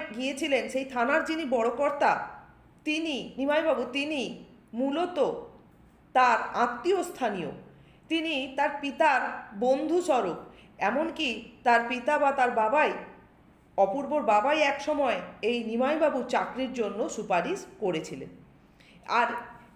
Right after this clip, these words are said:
এই নিমাইবাবুই যে ব্রিটিশ শাসকের অধীনস্থ হয়ে ভারতের স্বাধীনতা সংগ্রামীদের হন্যে হয়ে খুঁজে বেড়াচ্ছেন, তাদের পিছনে পড়ে রয়েছেন, এই কারণেই কিন্তু এই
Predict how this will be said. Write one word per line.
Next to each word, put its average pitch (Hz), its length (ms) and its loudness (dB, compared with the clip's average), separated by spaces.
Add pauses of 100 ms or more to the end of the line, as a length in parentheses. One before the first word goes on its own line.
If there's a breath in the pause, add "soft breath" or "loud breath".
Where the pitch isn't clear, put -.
(160)
এই 285 180 2
নিমাইবাবুই 339 640 2
যে 269 460 0 (120)
ব্রিটিশ 269 440 0
শাসকের 339 480 2
অধীনস্থ 294 560 -2
হয়ে 226 560 4 (280 loud breath)
ভারতের 254 460 2
স্বাধীনতা 320 600 0
সংগ্রামীদের 302 1000 0 (280 loud breath)
হন্যে 339 380 2
হয়ে 320 180 0
খুঁজে 285 320 -4
বেড়াচ্ছেন, 269 560 2
তাদের 240 400 2
পিছনে 311 420 -4
পড়ে 262 180 6
রয়েছেন, 220 400 0 (380 loud breath)
এই 247 240 2
কারণেই 247 460 2
কিন্তু 233 580 -6 (160 loud breath)
এই 233 440 -2